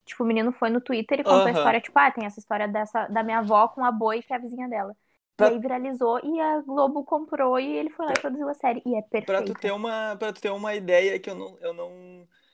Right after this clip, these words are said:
Speaker 2: quando eu vi, eu, eu, tipo, eu lembro que lanç-, depois lançou, né?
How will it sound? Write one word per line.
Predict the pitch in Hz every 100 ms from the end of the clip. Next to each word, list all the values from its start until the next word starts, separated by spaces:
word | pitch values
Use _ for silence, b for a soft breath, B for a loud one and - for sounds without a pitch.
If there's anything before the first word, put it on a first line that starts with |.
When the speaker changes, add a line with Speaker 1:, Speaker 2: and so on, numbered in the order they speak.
| _ _
Speaker 2:
quando | - 185 214
eu | 208
vi, | 160 165 220 - -
eu, | 170 175 175
eu, | - - -
tipo, | - 214
eu |
lembro | 190 185 220
que | 233
lanç-, | 208 208 - -
depois | 170 165 175 196
lançou, | 214 190 - 226
né? | 202 190